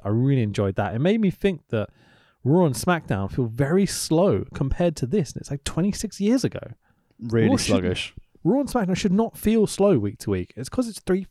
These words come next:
Speaker 1: fucking hours every time. Anyway, um, packed
Speaker 2: This
Speaker 1: full
Speaker 2: show
Speaker 1: of
Speaker 2: covered
Speaker 1: action.
Speaker 2: four months. <laughs>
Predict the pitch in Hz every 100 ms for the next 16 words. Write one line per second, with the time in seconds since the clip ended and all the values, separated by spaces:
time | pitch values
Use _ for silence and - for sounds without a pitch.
0 | _ - - 220 175 240 214 110 101 104
1 | - 101 90 - - - - - - -
2 | - 170 107 113 - 156 180 160 147 -
3 | 220 190 - 277 226 214 160 175 170 113
4 | 110 196 208 214 330 - - - - _